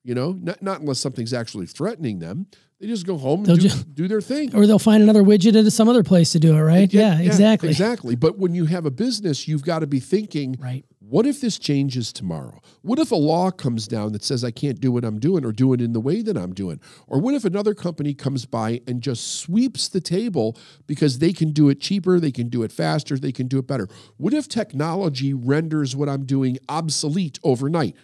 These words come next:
Speaker 1: That happens every day.
Speaker 2: It does.
Speaker 1: Every single day that happens. So you have to be thinking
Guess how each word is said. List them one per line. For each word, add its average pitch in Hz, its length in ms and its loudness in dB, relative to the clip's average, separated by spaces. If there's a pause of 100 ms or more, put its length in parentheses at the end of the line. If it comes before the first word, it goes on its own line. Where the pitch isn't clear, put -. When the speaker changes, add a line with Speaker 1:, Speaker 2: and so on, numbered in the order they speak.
(280)
Speaker 1:
That 151 140 0
happens 165 340 -2
every 120 200 -2
day. 202 420 0
Speaker 2:
It 147 60 -4
does. 131 300 -2 (140)
Speaker 1:
Every 202 380 -2
single 160 340 0
day 196 220 -2
that 143 180 -2
happens. 104 360 -4
So - 100 0
you 160 200 2
have 226 240 -2
to 233 60 -8
be 185 120 -2
thinking 123 680 -6